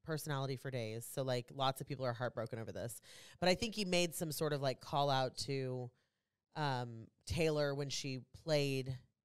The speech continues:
in Kansas City, like, that he wanted to take her out or whatever. And so then it was, like, rumored that they were dating.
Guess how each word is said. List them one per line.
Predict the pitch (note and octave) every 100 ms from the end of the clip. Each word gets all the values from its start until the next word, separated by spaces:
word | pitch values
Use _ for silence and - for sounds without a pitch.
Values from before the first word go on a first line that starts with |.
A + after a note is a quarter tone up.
| _ _
in | D3+ C#3
Kansas | D3 C3+ B2+
City, | - C#3 C3
like, | B2 B2
that | C3 -
he | C3+
wanted | B2 B2+ B2+ A#2+
to | A2
take | B2
her | A2
out | A2 E2
or |
whatever. | E2+ B1+ C#2
And | C3
so | D3+
then | D3+
it |
was, | D3+ C3+
like, | C3
rumored | D3+ F#3 F#3+ F3+ E3 E3 E3 E3 - - - -
that | E3
they | E3+ E3
were | E3
dating. | D#3 D3 C#3+ C3 B2+ B2+